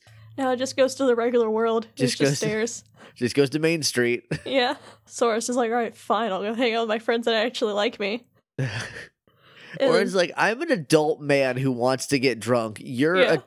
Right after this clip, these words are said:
Speaker 2: you're a boy. You can go now."
Speaker 1: Uh, my, like, half of me is tucked into my little kimono. I don't even wanna be here.
Speaker 2: <laughs> Yes, I just wanna take a nap.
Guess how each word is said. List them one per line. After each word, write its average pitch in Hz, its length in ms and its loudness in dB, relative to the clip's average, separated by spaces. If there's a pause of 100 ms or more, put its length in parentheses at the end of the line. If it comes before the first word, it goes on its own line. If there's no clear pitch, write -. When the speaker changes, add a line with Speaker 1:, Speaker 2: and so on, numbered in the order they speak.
Speaker 2:
you're 170 300 2
a 170 80 4
boy. 110 440 -2
You 143 240 -2
can 156 200 -4
go 123 200 4
now." 95 420 -4 (580)
Speaker 1:
Uh, - 140 -12
my, 254 180 2 (420)
like, 247 220 0
half 247 300 2
of 294 100 2
me 269 140 0
is 277 140 2
tucked 247 320 -2
into 247 220 -2
my 240 140 2
little 226 260 2
kimono. 240 560 0
I 233 100 2
don't 220 200 0
even 220 100 0
wanna 214 320 -2
be 214 260 -4
here. 233 320 -2
Speaker 2:
<laughs> - 40 -20
Yes, 165 600 0
I 135 60 2
just 143 100 2
wanna 165 100 0
take 180 180 0
a 170 80 -2
nap. 127 360 0